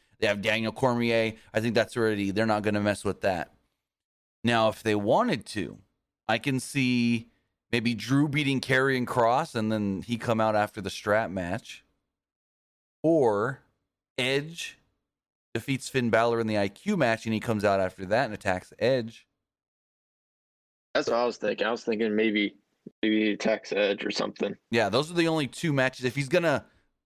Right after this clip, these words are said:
Speaker 1: set up a program like Saturday and he's going to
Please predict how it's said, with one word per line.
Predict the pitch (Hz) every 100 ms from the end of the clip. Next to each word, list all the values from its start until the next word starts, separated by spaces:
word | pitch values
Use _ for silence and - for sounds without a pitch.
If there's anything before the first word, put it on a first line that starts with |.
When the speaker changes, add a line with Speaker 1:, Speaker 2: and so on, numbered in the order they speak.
| _ _
Speaker 1:
set | - 180 170
up | 170 - -
a | 123
program | - 143 139 127 127 110 95 -
like | 101 98 90 - _ _ _ _ _ _
Saturday | - - 110 117 123 135 147 156 - _ _ _ _ _ _ _ _ _ _ -
and | 110
he's | 107 101
going | 117 117 110
to | - 120 113 110 104 101 95